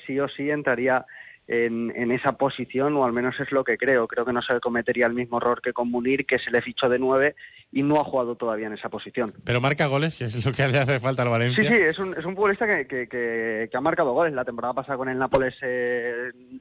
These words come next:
Speaker 1: si no me equivoco, creo que fueron once, doce goles y prácticamente los mismos en una, en una fantástica temporada en la Sampdoria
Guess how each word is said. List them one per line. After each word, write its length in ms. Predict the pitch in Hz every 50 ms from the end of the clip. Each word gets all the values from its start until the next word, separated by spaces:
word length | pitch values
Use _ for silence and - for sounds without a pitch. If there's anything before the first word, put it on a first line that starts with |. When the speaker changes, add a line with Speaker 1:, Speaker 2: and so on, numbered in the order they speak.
| - -
Speaker 1:
si 80 | 135 127
no 120 | 131 131
me 80 | 135 135
equivoco, 340 | 127 131 131 131 123 131
creo 180 | - 131 127 123
que 120 | 127 123
fueron 240 | - 131 120 127 123
once, 240 | 127 127 120 - 123
doce 260 | 113 127 120 - -
goles 400 | 117 123 147 156 175 185 196 202 - - - - - - - - - - -
y 520 | - - 127 127 123 123 120 120 120 120 117
prácticamente 580 | - - 131 131 - 135 131 127 127 131 123
los 120 | 127 123 120
mismos 380 | 127 135 139 143 156 - -
en 140 | 143 120 123
una, 400 | 127 127 131 127 127 123 104 113
en 100 | 120 127
una 160 | 135 139 139
fantástica 560 | - - 139 135 127 139 135 - - 147 139 135
temporada 400 | 139 139 131 - 135 135 131 131
en 80 | 127
la 140 | 127 127 -
Sampdoria 580 | 135 123 123 127 127 143 147 165 175 180 190